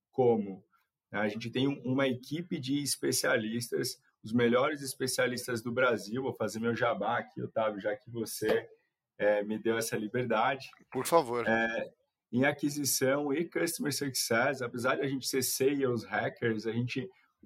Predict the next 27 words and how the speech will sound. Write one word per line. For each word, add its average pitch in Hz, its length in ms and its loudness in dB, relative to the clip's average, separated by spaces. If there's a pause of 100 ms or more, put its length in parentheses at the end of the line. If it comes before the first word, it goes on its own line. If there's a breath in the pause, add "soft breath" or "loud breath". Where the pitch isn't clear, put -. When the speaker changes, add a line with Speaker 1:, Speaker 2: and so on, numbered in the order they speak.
Speaker 1:
é, 117 240 6 (180)
é, 113 560 0 (120)
tem, 120 240 2
temos 135 320 0
uma 131 160 0
equipe 131 380 -2
maravilhosa 123 880 2
de 107 80 -12
customer 117 380 -4
success 113 680 0
que 113 140 -10
faz 113 240 -2
todo 101 160 -6
esse - 180 -4
trabalho 117 640 0 (380)
de 117 760 0
user 123 460 2
onboarding, 113 920 2
né, 113 180 0
de, 117 180 -6
de 113 260 -6 (100)
desenhar 120 720 2
a, 113 400 -2
a 120 80 0
experiência 117 760 -2
do 117 140 -6
cliente 117 800 -4